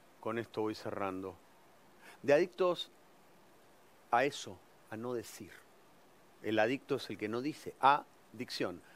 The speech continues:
Bueno, en los medios de comunicación, más allá de que hay veinticuatro horas de programación, a veces se calla más de lo que se dice. O se muestra algo para no mostrar la verdad.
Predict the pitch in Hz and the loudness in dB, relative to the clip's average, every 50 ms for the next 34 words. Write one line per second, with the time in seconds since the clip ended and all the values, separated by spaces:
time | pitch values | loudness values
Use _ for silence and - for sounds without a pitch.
0 | - - 120 123 117 117 123 135 139 165 185 202 190 151 143 139 127 123 113 120 | -16 -4 -2 -2 0 0 0 -2 0 0 2 2 2 2 2 0 0 0 0 0
1 | 123 190 180 151 120 127 117 117 135 135 120 127 123 123 123 120 107 104 113 - | 0 0 0 0 -2 0 2 4 4 4 6 4 2 2 2 -2 -4 -6 -2 2
2 | 156 160 160 - 156 160 160 156 139 120 - 123 117 110 107 104 101 - - 147 | 2 4 4 6 6 6 6 6 4 4 2 0 0 0 0 -2 -4 -4 -2 -2
3 | 151 170 190 190 - - - - - - - - - - 117 123 147 151 - 151 | 0 0 -2 -4 -8 -14 -20 -20 -20 -20 -20 -10 0 2 4 4 4 0 -2 -6
4 | - - 120 - 127 120 123 120 123 131 131 123 120 107 - 101 - - 85 76 | -6 -4 0 2 2 2 2 0 0 0 0 -2 -4 -4 -4 -6 -6 -6 -8 -8
5 | 71 - - - - - - - - - - - - - - - - 120 131 156 | -8 -10 -14 -18 -18 -20 -20 -20 -20 -20 -20 -20 -20 -20 -20 0 4 6 6 6
6 | - - - - - 110 113 127 143 135 - - 120 117 117 135 135 143 135 120 | 4 2 -4 -6 -6 -4 0 0 0 -2 -2 0 4 6 6 6 6 4 2 2
7 | 107 101 104 110 104 92 - 110 110 101 98 90 87 87 85 78 - | 0 -2 -2 -4 -6 -6 -2 -2 0 0 0 0 -2 -2 -4 -6 -8